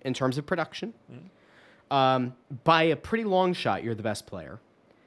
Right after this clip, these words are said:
Speaker 1: Uh, you will be entering your age twenty-nine season. Uh, there are deficiencies across the board in a lot of different positions here. There are a ton of question marks. We don't know who the head coach is gonna be. One of them who's rumored to be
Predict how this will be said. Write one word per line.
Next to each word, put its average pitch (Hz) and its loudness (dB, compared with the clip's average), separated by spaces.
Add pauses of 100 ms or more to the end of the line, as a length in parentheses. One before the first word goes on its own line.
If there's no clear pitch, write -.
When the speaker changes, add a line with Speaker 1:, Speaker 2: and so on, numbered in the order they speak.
(240)
Speaker 1:
Uh, 123 4
you 139 -2
will 147 0
be 143 2
entering 147 4
your 127 0
age 139 -2
twenty-nine 156 2
season. 101 -8 (720)
Uh, 113 4 (140)
there 135 6
are 127 6
deficiencies 147 0
across 139 2
the 147 -4
board 127 0
in 120 0
a 113 -2
lot 120 2
of 131 2
different 135 -4
positions 113 -4
here. 131 -2
There 127 0
are 113 2
a 113 -2
ton 135 -2
of 117 -6
question 113 -2
marks. 117 -2
We 123 -4
don't 120 0
know 123 -2
who 123 -4
the 117 -4
head 113 -4
coach 117 -6
is 113 -12
gonna 117 -2
be. 127 -2
One 123 -2
of 143 -2
them 135 0
who's 123 -4
rumored 135 -2
to 117 -8
be 110 -4